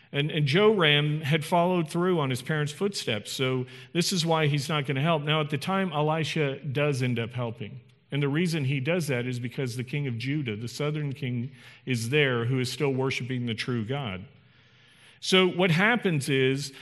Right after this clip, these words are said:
uh, Joram already knows the last time he showed up asking Elisha for help, it didn't go well.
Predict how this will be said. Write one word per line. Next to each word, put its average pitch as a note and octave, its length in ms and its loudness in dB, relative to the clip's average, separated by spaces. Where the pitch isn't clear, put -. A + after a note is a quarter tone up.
uh, D3 220 4
Joram F#3+ 520 4
already D#3+ 300 2
knows C#3+ 480 2
the D3 100 -2
last E3+ 320 0
time D#3+ 220 0
he D3+ 140 0
showed D3 260 0
up C#3 140 0
asking C#3 600 -2
Elisha C3+ 460 0
for A#2+ 200 -4
help, B2+ 420 0
it C#3 100 -2
didn't D3 200 0
go C3 160 0
well. G#2+ 360 -6